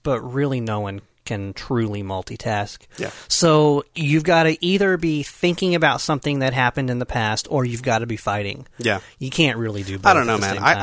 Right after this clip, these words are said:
Speaker 1: time.
Speaker 2: can multitask. I mean, I proved that last week in the recording.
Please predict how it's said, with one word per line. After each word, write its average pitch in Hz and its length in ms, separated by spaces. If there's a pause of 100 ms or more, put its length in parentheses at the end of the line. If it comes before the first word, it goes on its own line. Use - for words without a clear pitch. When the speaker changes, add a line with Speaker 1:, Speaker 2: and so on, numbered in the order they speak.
Speaker 1:
time. 101 60
Speaker 2:
can 117 120
multitask. 98 760
I 156 60
mean, 143 120
I 151 60
proved 117 260
that 101 160
last 98 320
week 101 260
in 101 80
the 98 80
recording. 98 520